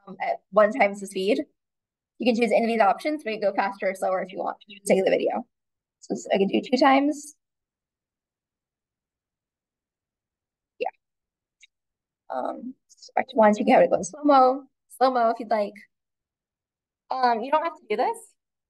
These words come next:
But if you'd like, you can save it. Um, if the animation is, like, that button right there. Everyone seen this? You can click that button.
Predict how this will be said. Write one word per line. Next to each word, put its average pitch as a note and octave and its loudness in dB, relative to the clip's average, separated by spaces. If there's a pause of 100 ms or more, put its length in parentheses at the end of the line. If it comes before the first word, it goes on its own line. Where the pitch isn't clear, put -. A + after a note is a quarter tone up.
(1400)
But C#4 -4
if B3+ -14
you'd A3+ -4
like, A3 -8
you G#3+ -10
can G#3 -6
save G3 -2
it. A3 2 (200)
Um, F#3 -6 (280)
if B3 2
the B3+ -2
animation A#3 -4
is, A3+ -8
like, G3 0
that F3+ 2
button - 6
right F#3 -10
there. D4 2 (3000)
Everyone A#2 -12
seen A3 -10
this? D#4 -6 (2250)
You C4 -8
can C4+ -8
click C#4 2
that A3 2
button. A3 2